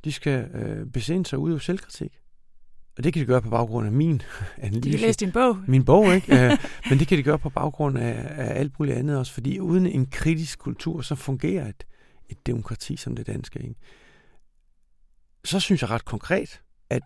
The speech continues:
Speaker 1: man burde nedsætte en formålskommission, der kiggede på formålene i dansk uddannelse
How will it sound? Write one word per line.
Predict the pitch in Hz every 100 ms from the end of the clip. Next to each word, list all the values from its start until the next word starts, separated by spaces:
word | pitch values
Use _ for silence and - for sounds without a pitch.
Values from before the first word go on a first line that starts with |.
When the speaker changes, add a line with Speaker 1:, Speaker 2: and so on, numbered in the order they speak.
| -
Speaker 1:
man | 113 110
burde | - 117 113 107 98 - - _ _ _ _ -
nedsætte | 123 170 - 170 - - _ _ _ _ _
en | 113
formålskommission, | - 147 170 - 139 - - - - - _ - -
der | 131
kiggede | 139 135 147
på | - 123
formålene | 113 - 135 147 131 120
i | 113
dansk | 123 - 135
uddannelse | 131 131 107